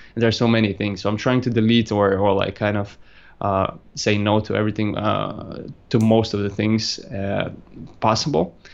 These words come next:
Uh, the second thing is to delegate. So I have, uh, friends or, uh, or kind of partners or, or,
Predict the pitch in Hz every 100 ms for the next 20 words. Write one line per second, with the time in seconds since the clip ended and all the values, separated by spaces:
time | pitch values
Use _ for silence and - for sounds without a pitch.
0 | - - 110 104 104 135 135 131 131 127
1 | 113 - 95 104 135 147 180 - - -
2 | - 104 98 104 95 101 104 104 104 101
3 | 95 95 - 117 117 117 107 - 101 95
4 | 90 92 92 90 107 107 - 101 95 -
5 | 113 110 110 104 - 101 95 98 - -
6 | - _ 101 101 101